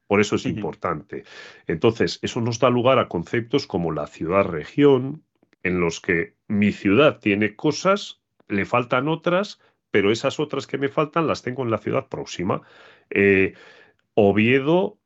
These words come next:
Speaker 1: no tiene, no tiene costa, pero a veinte minutos, a media hora, tiene a Gijón, que le aporta el puerto. Ninguna de las dos tiene aeropuerto, pero a media hora tienen Avilés, que es donde está el aeropuerto de Asturias. Entonces, si miras solo Oviedo,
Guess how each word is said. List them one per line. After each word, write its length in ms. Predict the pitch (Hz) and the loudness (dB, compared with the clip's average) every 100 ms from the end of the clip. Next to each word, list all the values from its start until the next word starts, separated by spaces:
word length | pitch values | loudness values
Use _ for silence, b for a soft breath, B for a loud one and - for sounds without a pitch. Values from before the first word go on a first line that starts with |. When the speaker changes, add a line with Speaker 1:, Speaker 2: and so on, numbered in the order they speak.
| - | -8
Speaker 1:
no 320 | 101 131 156 | -2 -2 -4
tiene, 680 | - 110 104 98 95 - _ _ _ - | -2 2 2 2 -2 -4 _ _ _ -10
no 240 | 95 110 | -4 -4
tiene 640 | 113 120 101 90 82 80 _ - | -2 0 0 0 -2 -4 _ -4
costa, 540 | - 160 - - 73 - _ | 0 0 -2 -8 -8 -12 _
pero 500 | - 92 87 87 85 - | -2 0 0 -2 -4 -4
a 240 | 85 82 | -4 -2
veinte 340 | 80 104 101 113 | -2 -2 -2 -2
minutos, 480 | 101 120 - 92 - | -2 -4 -2 -2 -2
a 60 | |
media 340 | 76 92 98 104 | -4 2 4 4
hora, 200 | 127 120 | 4 2
tiene 220 | 131 135 | -2 -2
a 40 | |
Gijón, 640 | - 90 - 127 123 143 - _ | -4 -8 -4 -2 0 -2 -10 _
que 140 | - | 0
le 80 | 87 | 2
aporta 420 | 78 - 98 - | 2 -2 -4 0
el 120 | 113 - | -2 -2
puerto. 520 | 104 92 - 82 - _ b b b b | -4 -4 -4 -16 -16 _ b b b b
Ninguna 380 | 92 104 120 151 | 0 2 4 4
de 80 | 156 | 4
las 160 | 127 107 | 2 0
dos 200 | 113 - | -4 -2
tiene 260 | 110 101 | -2 0
aeropuerto, 800 | 92 87 82 151 170 - 82 73 _ | -2 -2 -2 -2 -2 -4 -12 -12 _
pero 240 | 95 85 | -4 -2
a 60 | 82 | -4
media 280 | 90 98 101 | -2 0 2
hora 180 | 117 | 2
tienen 280 | 117 101 107 | 0 0 2
Avilés, 460 | 101 104 104 120 156 | 2 2 2 2 0
que 100 | 107 | -4
es 60 | |
donde 200 | 101 92 | -2 -2
está 240 | 90 - 107 | -2 0 0
el 80 | 92 | 0
aeropuerto 520 | 85 82 98 82 80 | -2 -6 -8 -8 -8
de 100 | 76 | -12
Asturias. 680 | 76 - 104 82 67 - - | -10 -6 -6 -6 -10 -14 -12
Entonces, 560 | 87 95 101 101 87 - | -8 -4 0 0 -2 -8
si 220 | - 101 | -4 -2
miras 300 | 117 185 165 | 2 2 2
solo 300 | - 160 139 | 2 2 2
Oviedo, 560 | 131 151 151 156 202 | 2 2 0 -2 -4